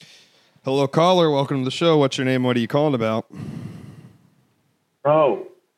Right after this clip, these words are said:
Speaker 2: the Vans? You don't got a single pair of J's for stream?
Speaker 1: What?
Speaker 2: You got no Jordans for the stream.
Speaker 1: Yeah, we got no Jordans. I'm wearing Hoka's, dude.
Speaker 2: Dude.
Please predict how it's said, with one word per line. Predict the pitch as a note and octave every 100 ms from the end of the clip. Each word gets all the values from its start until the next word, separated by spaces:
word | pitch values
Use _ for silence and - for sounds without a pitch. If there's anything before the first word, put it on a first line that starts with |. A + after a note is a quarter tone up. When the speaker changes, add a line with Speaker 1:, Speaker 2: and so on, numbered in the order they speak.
| _ _ _ _
Speaker 2:
the | - C3 A2+
Vans? | B2+ C#3+ F3+ A3+ B3+ A#3+ - _ _ _ _ _ _ _ _ _
You | D#3+
don't | G#3 A#3+
got | A3 G#3+
a | E3+ -
single | F#3+ G3 A3+ G#3+
pair | G3+ G#3+
of | F#3
J's | B2 B2 C3+ F#3 A3 -
for | E3+ B2 -
stream? | - C#3 E3 A3+ C#4+ C4 _ _ _ _ _ _ _ _ _
Speaker 1:
What? | A2 C#3 A#3+ E4
Speaker 2:
You | G3+
got | A#3 C4+ D#3
no | D#3+ F3 A#3+ C4+
Jordans | G3 A#3 C4 C#4+ F#3 -
for | -
the | F#3 F#3 -
stream. | A#3 E4+ F4+ - - _ _ _ _ _ _ _
Speaker 1:
Yeah, | G#3
we | F3+
got | E3+ E3+
no | D3 E3 F#3+
Jordans. | D3 D#3 F#3+ D3+ A2+ B2
I'm | C3+
wearing | E3 C3
Hoka's, | - G3 G#3+ B2+ A2+ F#2+
dude. | A#2 A2 B2+ E3 F3+ - _ _ _ _ _ _ _ _
Speaker 2:
Dude. | - E3+ G#3+ G#3 D3 G#2+ A#2